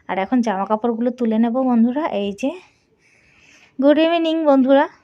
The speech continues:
তো দেখো, সন্ধেবেলা বাবানকে দিয়ে দিয়েছি দুধ বিস্কুট,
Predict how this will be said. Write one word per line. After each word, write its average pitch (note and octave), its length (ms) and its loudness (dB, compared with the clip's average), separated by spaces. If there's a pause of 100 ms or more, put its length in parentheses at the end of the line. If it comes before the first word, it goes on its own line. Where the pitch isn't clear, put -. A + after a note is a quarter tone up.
(600)
তো C4 60 -4
দেখো, C4 220 0
সন্ধেবেলা C4 520 2
বাবানকে A#3+ 360 0
দিয়ে B3 200 -4
দিয়েছি B3 300 -4
দুধ A#3 220 -6
বিস্কুট, C4 440 -2